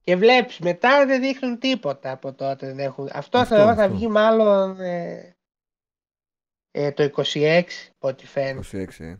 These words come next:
Speaker 2: Σ-, σχεδόν, ε, δηλαδή έδωσαν ό,τι ήταν να δώσουν στην αρχή και η γενιά πάει λίγο στον
Speaker 1: Γιατί
Speaker 2: αυτόματο.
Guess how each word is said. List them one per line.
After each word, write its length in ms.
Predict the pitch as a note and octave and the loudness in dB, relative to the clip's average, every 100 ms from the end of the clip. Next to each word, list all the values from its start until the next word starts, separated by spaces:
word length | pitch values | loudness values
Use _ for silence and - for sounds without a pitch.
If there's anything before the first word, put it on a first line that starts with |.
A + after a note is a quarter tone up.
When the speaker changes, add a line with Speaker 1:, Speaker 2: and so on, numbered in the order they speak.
| _ _ _ - | _ _ _ -20
Speaker 2:
Σ-, 340 | G2+ G#2 A2 G2 | -20 -18 -16 -16
σχεδόν, 460 | - A2 C3+ D#3+ | -10 -6 -6 -6
ε, 300 | D3+ C#3+ C3 B2 | -6 -6 -6 -6
δηλαδή 240 | A2+ A2+ | -4 -4
έδωσαν 540 | D3 A#2 D3 C#3+ B2+ A2+ | -2 0 0 -2 -6 -4
ό,τι 140 | B2 | -4
ήταν 180 | B2+ A#2+ | -4 -4
να 80 | G#2+ | -4
δώσουν 280 | A#2 - A#2 | -6 -8 -14
στην 160 | G#2 | -12
αρχή 240 | F2+ F#2+ A#2+ | -12 -12 -14
και 120 | C3 | -12
η 40 | |
γενιά 300 | A#2 A#2+ D3 | -10 -10 -10
πάει 200 | C3+ D3 | -10 -10
λίγο 560 | C#3+ D3+ D3+ C#3+ C#3 B2+ | -8 -6 -6 -6 -8 -12
στον 140 | A#2 B2 | -8 -2
Speaker 1:
Γιατί 180 | D3 D3 | -2 0
Speaker 2:
αυτόματο. 220 | E3+ | 0